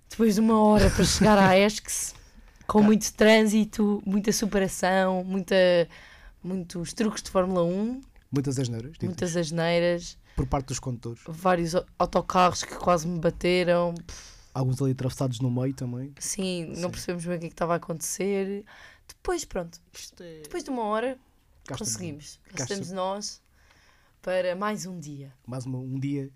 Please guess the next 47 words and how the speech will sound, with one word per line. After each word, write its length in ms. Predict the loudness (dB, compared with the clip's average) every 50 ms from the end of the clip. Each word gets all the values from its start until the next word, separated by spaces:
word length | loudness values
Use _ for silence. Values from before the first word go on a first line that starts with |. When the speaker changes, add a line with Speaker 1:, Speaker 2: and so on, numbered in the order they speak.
| _ _ _
Speaker 2:
eh, 420 | -14 -12 -12 -10 -10 -12 -12 -14 -16 -18 _ _ _ _ _ _
com 440 | -6 -4 -4 -4 -4 -6 -6 -6 -8
bastantes 320 | -8 -8 -8 -10 -10 -12 -12
peripécias. 680 | -12 -12 -12 -12 -12 -14 -14 -14 -16 -16 -16 -18 _ _ _ _ _ _ -18 -16
Speaker 1:
Ah, 120 | -16 -16 -16 -12
peripécias. 720 | -10 -8 -8 -8 -8 -10 -10 -12 -12 -12 -12 -12 -10 -8 -8 -8 -8 -10
Speaker 2:
Peripécias. 480 | -10 -12 -12 -12 -12 -12 -12 -10 -6 -4
Speaker 1:
<laughs> 40 | -4
Ai, 100 | -4 -4
que 200 | -6 -8 -10 -10
giro. 100 | -8 -8
Speaker 2:
Começámos 340 | -8 -8 -6 -6 -6 -8 -8
Speaker 1:
Que 60 | -8
Speaker 2:
bem, 120 | -10 -12 -14
não 60 | -10
é? 20 |
Speaker 1:
palavras 460 | -10 -8 -6 -6 -6 -6 -6 -8 -8 -6
Speaker 2:
Isto 120 | -4 -4
é 20 | -4
bué, 80 | -4
Speaker 1:
engraçadas. 640 | -6 -6 -8 -10 -12 -16 -18 -18 -16 -16 -14 -16 -16
Speaker 2:
isto, 100 | -16 -18 -16 -16
isto 160 | -10 -8 -8
é 40 | -8
bué, 180 | -8 -8 -10
tipo, 180 | -10 -10 -8 -6
Speaker 1:
Uma 80 | -6 -4
Speaker 2:
palavra 220 | -4 -4 -2 -2
da, 40 | -2 -2
Speaker 1:
peripécia. 720 | -2 -4 -4 -6 -6 -6 -6 -10 -14 -16 -16 -18 -18 -16 -16 -14 -12 -10 -10 -12 -12 -14
Speaker 2:
isto, 180 | -16 -16 -14 -14
isto 140 | -14 -14 -12
parece 300 | -12 -12 -12 -12 -12 -12
bué 300 | -12 -10 -10 -10 -12 -14
que, 160 | -16 -20 -18 -16
aquelas 300 | -14 -12 -10 -8 -8 -6
histórias 320 | -6 -6 -8 -8 -10 -10
que 80 | -10 -10
ouvimos 260 | -8 -8 -8 -8 -10
na 80 | -12 -12
primária, 340 | -12 -12 -10 -12 -12 -14
tipo, 160 | -16 -18 -20 -20 _ -14
muitas 200 | -12 -12 -12 -10
peripécias. 440 | -10 -8 -10 -10 -10 -12 -14 -12 -10
Speaker 1:
Muitas 280 | -10 -10 -10 -10 -10 -12
peripécias. 1000 | -12 _ -6 -2 -2 -2 -2 -4 -6 -10 -10 -10 -10 -12 -14 -18 -20 -18 -16 -14
Speaker 2:
Uau, 140 | -12 -12